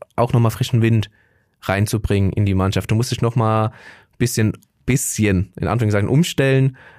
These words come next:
ähm, hast einen anderen Reihenkollege, der halt anders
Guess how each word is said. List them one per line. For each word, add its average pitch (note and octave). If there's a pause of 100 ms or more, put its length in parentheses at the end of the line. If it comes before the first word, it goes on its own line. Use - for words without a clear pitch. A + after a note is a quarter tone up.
ähm, A2
hast B2+
einen A2
anderen A#2
Reihenkollege, A#2
der A2+
halt A#2+
anders A#2